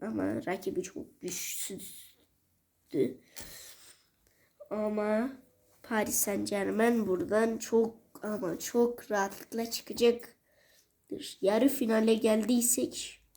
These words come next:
şimdi arkadaşlar yarı finale geldik. Yarı finalde oynayacağını düşündüğüm kişiler olacak. Tabii ki yarı finaller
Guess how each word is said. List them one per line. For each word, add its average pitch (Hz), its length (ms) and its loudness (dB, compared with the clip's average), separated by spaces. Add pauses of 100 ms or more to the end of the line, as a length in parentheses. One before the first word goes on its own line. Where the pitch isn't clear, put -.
(1200)
şimdi 233 380 -2
arkadaşlar 240 560 0 (100)
yarı 220 220 0
finale 233 480 2
geldik. 208 760 -2 (460)
Yarı 202 200 0
finalde 226 680 0 (440)
oynayacağını 214 800 2
düşündüğüm 226 680 2
kişiler 240 720 2 (200)
olacak. 190 680 -2 (240)
Tabii - 300 -2
ki - 200 -6
yarı 214 360 4
finaller 220 680 2